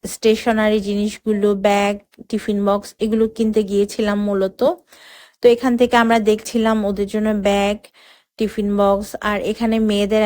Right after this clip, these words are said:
এত সুন্দর সুন্দর ব্যাগ আছে দেখে আমার এত সুন্দর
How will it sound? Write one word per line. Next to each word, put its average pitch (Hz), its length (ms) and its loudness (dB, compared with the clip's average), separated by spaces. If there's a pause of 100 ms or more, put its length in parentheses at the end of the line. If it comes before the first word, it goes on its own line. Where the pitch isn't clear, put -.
এত 202 100 -8 (180)
সুন্দর 208 360 -2
সুন্দর 214 240 0 (120)
ব্যাগ 202 200 0 (160)
আছে 196 220 -6 (160)
দেখে 202 260 -8
আমার 202 280 -4 (180)
এত 196 120 -10 (800)
সুন্দর 240 300 2